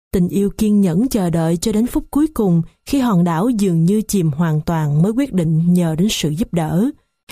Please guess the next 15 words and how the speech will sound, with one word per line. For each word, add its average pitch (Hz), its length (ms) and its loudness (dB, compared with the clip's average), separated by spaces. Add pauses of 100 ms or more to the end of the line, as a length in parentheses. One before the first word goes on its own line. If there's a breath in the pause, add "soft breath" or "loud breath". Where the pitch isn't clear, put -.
(160 loud breath)
Giàu 165 280 0
có 196 280 0
đi 233 120 0
ngang 196 240 2
qua 190 100 -2
tình 170 220 0
yêu 202 260 0
trong 196 160 0
một 165 120 0
cái 233 100 -6
thuyền 160 320 0
lớn. 208 320 0 (420 soft breath)
Tình 156 180 0
yêu 180 220 0
nói, 185 380 0